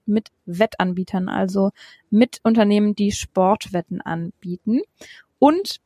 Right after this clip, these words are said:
hat jetzt gesagt, wir nehmen keine neue Kooperationen auf mit Sportwettenanbietern. Ähm, kurz zum Hintergrund, Sankt Pauli, zweite Liga, hat seit zwanzig achtzehn eine Zusammenarbeit mit dem Wettanbieter bwin gehabt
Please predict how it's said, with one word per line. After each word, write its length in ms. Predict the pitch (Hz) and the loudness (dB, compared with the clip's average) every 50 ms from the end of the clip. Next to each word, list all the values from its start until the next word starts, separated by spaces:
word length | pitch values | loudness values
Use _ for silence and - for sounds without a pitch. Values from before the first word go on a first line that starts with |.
| _ | _
hat 220 | _ - 220 202 - | _ -2 -2 0 2
jetzt 280 | 226 240 262 - - | 0 0 0 -2 -4
gesagt, 420 | - 233 214 220 208 214 - - - | -2 0 2 2 2 2 0 -6 -4
wir 280 | 202 208 220 226 226 | 0 2 4 4 4
nehmen 480 | 220 208 202 202 214 214 214 208 208 - | 4 2 0 0 0 0 0 -2 -2 -6
keine 380 | - - - 196 208 220 233 220 | -6 -4 0 2 2 2 2 2
neue 240 | 214 208 208 208 | 2 2 2 0
Kooperationen 680 | 208 - 214 196 208 202 208 - - - 208 202 196 196 | 0 -4 -6 -4 -4 -4 -4 -4 -2 -2 0 0 0 0
auf 360 | - - 208 233 285 311 - - | 0 2 4 4 4 2 0 -2
mit 200 | 233 240 226 - | -4 -4 -4 -6
Sportwettenanbietern. 1300 | - - - 214 226 - - 220 214 - 220 - - - 104 196 202 202 196 - 220 208 202 202 208 - _ - - - - - _ _ _ - | -4 0 2 2 2 2 0 -2 -2 -2 -2 -2 -2 -2 -2 -2 -2 -4 -2 -2 -2 0 0 0 -2 -4 _ -16 -20 -20 -20 -20 _ _ _ 2
Ähm, 380 | 202 202 196 196 196 196 196 - _ _ _ _ _ _ _ _ _ | 4 4 4 4 2 0 -2 -4 _ _ _ _ _ _ _ _ _
kurz 320 | - - 208 196 - - - | -2 0 0 0 -2 -6 -4
zum 160 | - 202 208 | 0 2 2
Hintergrund, 480 | 220 226 220 208 208 202 202 202 202 | 4 2 2 2 2 2 0 2 0
Sankt 180 | - 202 196 196 | 0 -2 -2 0
Pauli, 280 | - 208 202 196 196 196 | 0 0 2 0 0 -2
zweite 320 | - - 196 202 202 202 | 0 0 0 0 0 0
Liga, 480 | 202 226 269 277 277 269 262 254 247 - | 0 2 4 4 4 4 4 4 2 2
hat 240 | 226 214 208 - - | 0 -2 -4 -2 -2
seit 260 | - 202 196 202 - | 0 0 0 -2 -4
zwanzig 500 | - - 208 208 208 - 208 - - - _ _ _ _ - | -2 -2 0 0 0 -2 -4 -6 -8 -14 _ _ _ _ 0
achtzehn 380 | 208 233 - - - - - 247 | 0 0 0 -2 -6 -4 0 0
eine 100 | 233 226 | 2 0
Zusammenarbeit 680 | - - 220 220 226 220 220 - 214 202 208 208 202 | 0 0 0 2 2 2 2 2 2 2 2 2 2
mit 160 | 214 202 - - | 0 -2 -2 -2
dem 120 | 196 196 | -2 -2
Wettanbieter 680 | 202 202 - - 202 196 190 202 202 - - 208 208 - | -2 -2 -2 -2 -4 -2 -2 -4 -4 -2 -2 -2 -2 -4
bwin 760 | - 190 180 185 185 208 226 233 214 190 196 220 240 285 294 | -6 -8 -10 -8 -4 0 0 0 2 2 2 2 2 0 0
gehabt 460 | 269 254 247 254 269 294 - _ - | 0 0 0 0 -2 -2 -4 _ -16